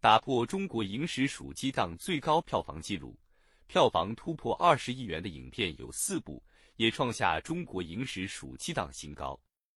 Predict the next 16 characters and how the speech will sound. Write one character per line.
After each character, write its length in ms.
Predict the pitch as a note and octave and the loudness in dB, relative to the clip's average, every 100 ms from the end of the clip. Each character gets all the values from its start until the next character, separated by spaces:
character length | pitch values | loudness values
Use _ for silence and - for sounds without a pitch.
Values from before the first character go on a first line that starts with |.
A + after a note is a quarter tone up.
| _ _ _ - | _ _ _ 0
截 160 | C3 | 2
至 240 | C3+ D3 B2+ | 4 4 6
八 180 | C#3 | 6
月 80 | C3+ | 8
二 140 | A#2 A#2+ | 6 6
十 120 | A#2+ | 2
七 220 | - C3+ | -2 -2
日， 180 | A#2 E2 _ _ _ _ | -2 -8 _ _ _ _
暑 220 | - B2 | -6 -4
期 260 | B2 F3+ F#3 | 0 0 4
档 220 | F3+ D3+ | 2 2
观 200 | D#3 C3 | 0 0
影 180 | A2+ D#3 | 0 -4
总 180 | G2+ | -6
人 180 | C#2 D2 | -6 -8
次 280 | F#2 - E2+ | -6 -6 -6